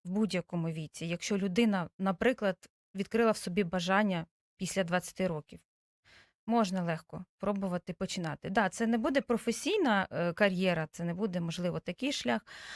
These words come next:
але не завжди це треба людині, правда ж?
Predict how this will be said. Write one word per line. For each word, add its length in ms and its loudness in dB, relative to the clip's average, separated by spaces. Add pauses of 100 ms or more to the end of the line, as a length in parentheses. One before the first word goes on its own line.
(220)
але 540 6
не 120 4
завжди 340 0
це 180 -2
треба 360 2
людині, 460 -4
правда 280 -6
ж? 160 -10